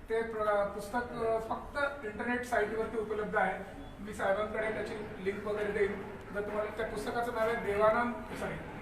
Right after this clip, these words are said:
पियदस्सी राया हेवम आहा. या पुस्तकामध्ये सगळे सम्राट अशोकाचे शिलालेख त्यांच्या ओरिजिनल ब्राह्मी लेखासहित मराठीत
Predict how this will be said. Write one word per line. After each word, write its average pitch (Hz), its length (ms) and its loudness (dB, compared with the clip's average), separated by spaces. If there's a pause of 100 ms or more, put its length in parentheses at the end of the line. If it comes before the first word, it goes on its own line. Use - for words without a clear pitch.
(120)
पियदस्सी 262 540 2
राया 208 320 6
हेवम 202 480 2
आहा. - 240 6 (800)
या 269 80 6
पुस्तकामध्ये 247 580 2
सगळे 302 580 4
सम्राट 240 320 2
अशोकाचे 233 400 -2
शिलालेख 220 360 2 (400)
त्यांच्या 233 300 4 (380)
ओरिजिनल 269 480 4
ब्राह्मी 214 600 6
लेखासहित 254 760 6 (800)
मराठीत 247 440 8